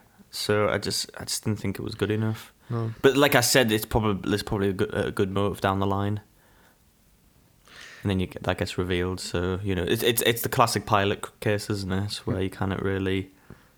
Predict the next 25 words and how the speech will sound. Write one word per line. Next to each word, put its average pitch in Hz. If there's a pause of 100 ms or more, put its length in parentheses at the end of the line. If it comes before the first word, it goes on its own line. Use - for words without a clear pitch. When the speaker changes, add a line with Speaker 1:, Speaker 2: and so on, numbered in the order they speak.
(180)
Speaker 1:
can't 98
really 95
judge 98
the 98
whole 98
thing, 120
<laughs> 117
really, 101
which 107
is 92
kind 95
of 87
the 92
point 95
of -
the 90
show. 95 (240)
Speaker 2:
Mm. 120 (300)
Speaker 1:
Uh, 107 (200)
<laughs> -
yeah. 87 (120)
Uh, 104
Speaker 2:
No, 120
but 156 (800)
the, 131